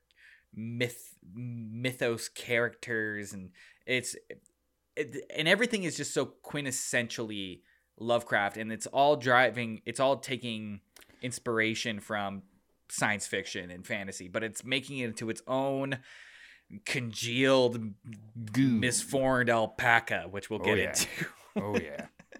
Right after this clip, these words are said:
Speaker 2: Uh, so, I mean,
Speaker 1: Yeah.
Speaker 2: it goes without saying, but, uh, going forward in this episode will be full spoilers for the Color Out of Space short story,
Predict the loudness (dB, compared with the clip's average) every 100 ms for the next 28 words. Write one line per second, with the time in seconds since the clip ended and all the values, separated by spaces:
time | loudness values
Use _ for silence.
0 | _ -20 -20 -20 -16 -16 -2 8 10 10
1 | 12 12 12 10 4 6 8 10 10 8
2 | 6 4 4 0 0 0 0 -2 -2 0
3 | 0 -2 -6 -12 _ 0 4 4 2 2
4 | 4 4 2 -2 -4 -2 -4 -6 -4 -4
5 | -4 -4 -6 -8 -8 -10 -12 -12 -10 -6
6 | -2 -2 -2 -6 -8 -8 -10 -12 -12 -8
7 | -6 -6 -8 -10 -14 -20 -20 _ _ -10
8 | -6 -4 -6 -8 -12 _ _ -2 0 0
9 | 0 -2 -4 -4 -6 -4 -2 -2 -4 _
10 | -10 -4 -2 0 2 2